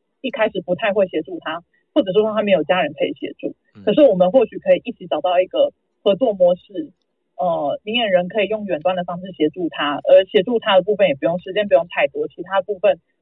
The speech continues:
Speaker 1: 他可以尽量的用既有的工具去独立完成。那我觉得就对于他们来说就已经很够用了。
Speaker 2: 嗯，所以我们可以继续往这个方向来去努力了，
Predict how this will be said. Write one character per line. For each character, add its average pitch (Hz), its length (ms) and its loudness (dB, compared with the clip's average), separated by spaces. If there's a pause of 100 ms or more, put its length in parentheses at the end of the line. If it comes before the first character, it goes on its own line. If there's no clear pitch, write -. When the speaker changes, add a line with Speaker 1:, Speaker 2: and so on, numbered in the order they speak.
(100)
Speaker 1:
他 233 100 0
可 214 180 2
以 185 80 -2
尽 208 180 -8
量 202 160 -2
的 175 80 -2
用 202 220 -2
既 220 100 -18
有 180 120 -4
的 185 120 -4
工 180 220 -8
具 208 160 -8
去 214 140 -4
独 170 200 -4
立 202 160 -2
完 160 280 0
成。 - 280 -2
那 226 80 2
我 175 160 4
觉 160 180 -2
得 160 140 0
就 180 320 4 (400)
对 214 200 4
于 185 60 -4
他 214 140 -6
们 196 100 -2
来 160 140 -2
说 180 180 -4
就 170 200 -2
已 147 60 -6
经 165 180 -14
很 - 180 -12
够 - 220 2
用 554 120 2
了。 - 320 -18
Speaker 2:
嗯， 190 300 -18 (640)
所 - 200 -14
以 123 60 -8
我 120 140 -10
们 110 120 -14
可 123 140 -8
以 113 140 -6
继 135 160 -8
续 131 160 -6
往 104 200 -4
这 113 80 -14
个 110 120 -10
方 113 160 -10
向 113 120 -10
来 98 140 -10
去 117 120 -16
努 90 180 -16
力 104 140 -12
了， 92 180 -14